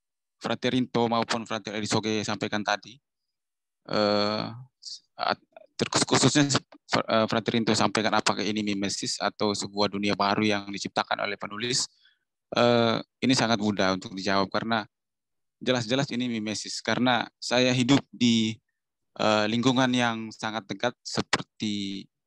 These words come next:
yang diceritakan dalam cerpen. Dengan, eh, mitos-mitosnya, dengan hal-hal mistis. Kemudian bahkan, eh, reruntuhan ketujuh, dinding batu itu memang,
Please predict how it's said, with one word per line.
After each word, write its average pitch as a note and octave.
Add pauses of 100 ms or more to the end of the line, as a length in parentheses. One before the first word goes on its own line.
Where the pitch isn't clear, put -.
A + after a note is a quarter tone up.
(140)
yang G#2
diceritakan G2+
dalam G2
cerpen. - (1600)
Dengan, G2+
eh, G2 (240)
mitos-mitosnya, A2
dengan G#2
hal-hal G2
mistis. A2+ (880)
Kemudian A#2+
bahkan, C3 (540)
eh, A#2
reruntuhan A#2+
ketujuh, A#2 (240)
dinding A2+
batu A2
itu A2
memang, A2+